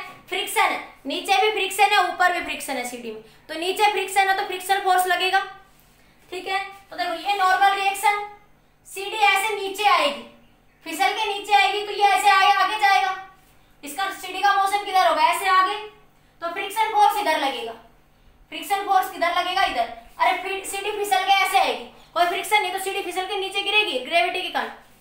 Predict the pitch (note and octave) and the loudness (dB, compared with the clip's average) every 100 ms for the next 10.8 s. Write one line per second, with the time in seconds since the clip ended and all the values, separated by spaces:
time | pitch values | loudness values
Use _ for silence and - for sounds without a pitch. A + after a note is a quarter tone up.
0 | _ _ _ _ _ _ - - - E4+ | _ _ _ _ _ _ -20 -20 -6 -4
1 | - - - - - F4 F4 G4+ G4+ G4+ | -4 -8 -16 -20 -2 2 2 6 4 4
2 | G4+ G4+ A4 G4 - - - - D#4 G4+ | -2 0 2 2 -2 -8 -20 -12 -6 2
3 | F#4+ - A4 G4+ G4 G#4 G4 F#4+ G#4 G#4 | 2 2 -2 -6 -4 2 4 2 0 2
4 | F#4+ G4+ G4+ G4+ G#4+ G4 F#4 G#4 G4+ F4+ | 2 0 -6 -6 2 4 4 2 2 2
5 | E4+ F4+ - _ _ - F#4 G#4 G#4 G4 | -2 -12 -18 _ _ -12 -4 -2 -2 -4
6 | G#4 G#4 F#4 F4+ E4+ D4 B3 - - C4+ | -6 -8 -4 0 0 0 -2 -6 -14 -10
7 | A3+ A3 - _ D4+ D#4 F4+ F4+ G#4 G#4+ | -8 -10 -14 _ -6 2 2 2 0 0
8 | G#4 - G4 F#4+ E4+ E4+ - - _ _ | -6 -2 0 4 2 0 -10 -20 _ _
9 | _ D4 G4+ G4+ F#4 G4 G4+ - F4 F4+ | _ -12 -6 0 2 2 -2 -12 -12 -8
10 | F4+ G4+ G4+ G4 - D#4+ C#4+ - | -6 -6 -6 -4 2 4 4 2